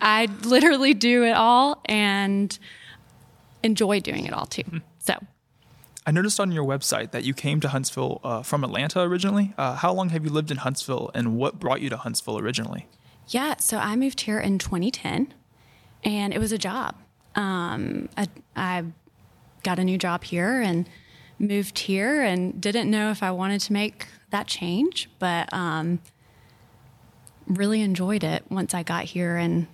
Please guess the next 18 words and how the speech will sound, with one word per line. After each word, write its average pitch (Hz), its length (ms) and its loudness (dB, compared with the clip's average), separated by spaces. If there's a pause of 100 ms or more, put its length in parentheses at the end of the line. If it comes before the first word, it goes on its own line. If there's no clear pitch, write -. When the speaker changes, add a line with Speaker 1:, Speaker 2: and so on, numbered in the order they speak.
(160)
Speaker 1:
um, 180 360 -2
kinda 180 240 -6
saw 170 200 -2
what - 160 -6
Huntsville 175 300 -8
had 180 160 -6
to - 80 -4
offer 175 360 -2
and 175 120 0
how 202 120 -2
much 208 200 -2
it's - 160 -6
grown 185 360 -4
just 175 280 0
since - 320 -4
then. 262 360 -2 (520)
But 180 280 -2 (120)
yeah. 285 160 0